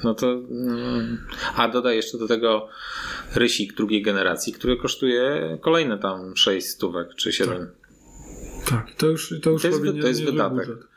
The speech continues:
Speaker 1: A w tej podstawowej konfiguracji masz też rysik ten tańszy. Ile kosztuje? Czekaj, e,
Speaker 2: Jest nieco tańszy.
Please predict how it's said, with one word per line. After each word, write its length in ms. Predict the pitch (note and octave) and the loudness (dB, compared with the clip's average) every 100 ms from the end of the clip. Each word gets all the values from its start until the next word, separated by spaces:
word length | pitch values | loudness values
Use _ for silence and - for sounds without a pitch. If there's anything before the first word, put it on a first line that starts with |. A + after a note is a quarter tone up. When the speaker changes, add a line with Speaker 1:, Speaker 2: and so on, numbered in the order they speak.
| - - - | -18 -12 0
Speaker 1:
A 520 | G#2+ G#2+ G#2+ G#2+ G#2 | 2 2 2 2 2
w 60 | - | 2
tej 160 | B2+ | 0
podstawowej 540 | A#2 A#2+ - A#2 G#2+ G#2+ | 0 -2 0 0 2 0
konfiguracji 680 | A#2 - A#2+ A#2+ A#2+ - | -2 -6 0 2 2 0
masz 500 | A#2+ A2 G#2 - - | -2 2 2 2 0
też 260 | - A2+ - | 0 2 4
rysik 360 | B2 A#2+ - - | 4 2 -2 -4
ten 340 | G2+ F#2 F#2+ | -6 -6 -6
tańszy. 580 | - G2+ F#2 - - - _ - - - - | 0 0 0 -4 -4 -10 _ -20 -18 -16 0
Ile 200 | B2+ A2+ | 2 2
kosztuje? 500 | - - - G2 F#2+ | 0 -6 0 2 2
Czekaj, 480 | - - - A2 A2+ - | -2 -4 -4 -6 -6 -4
e, 360 | G2 F#3+ - | -2 -2 0
Speaker 2:
Jest 180 | G#3 - | 0 2
nieco 320 | F3+ D3+ C3+ | 2 2 -2
tańszy. 360 | B2+ A2+ A#2+ | -6 -6 -8